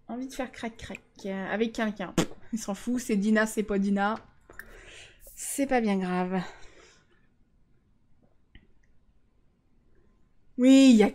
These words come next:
quelques boulets missing sur le forum, on sait bien, mais bon. On peut pas non plus, on peut pas avoir que des gens parfaits partout, euh.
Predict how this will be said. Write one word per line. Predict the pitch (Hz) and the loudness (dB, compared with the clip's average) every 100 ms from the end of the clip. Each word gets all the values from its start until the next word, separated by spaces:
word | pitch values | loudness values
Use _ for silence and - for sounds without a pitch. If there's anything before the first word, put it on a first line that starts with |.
| - - | -4 -4
quelques | 233 226 - 214 | 0 0 0 -2
boulets | 190 202 220 | 0 -2 -2
missing | 214 190 - 214 | -4 -6 -6 -6
sur | 220 202 | -6 -6
le | 185 | -6
forum, | 185 190 185 196 208 202 | -6 -6 -4 -4 -4 -4
on | 220 | -2
sait | - 190 | -2 -2
bien, | 190 175 220 240 | -6 -10 -10 -12
mais | 214 | -14
bon. | - | -14
On | 214 - - _ _ _ - - - _ - | -18 -20 -20 _ _ _ -20 -20 -20 _ -12
peut | 196 | -6
pas | - 208 220 | 0 2 2
non | 202 196 | 0 -4
plus, | 214 247 247 240 208 | -2 -2 0 0 -2
on | |
peut | - | -4
pas | - 233 | -4 -2
avoir | 214 220 - | -2 -6 -6
que | |
des | 233 220 | -4 -4
gens | 220 220 | -2 -4
parfaits | 220 190 - 214 226 | -4 -10 -6 -2 0
partout, | 226 - - 226 | -2 -10 -8 -6
euh. | 208 | -6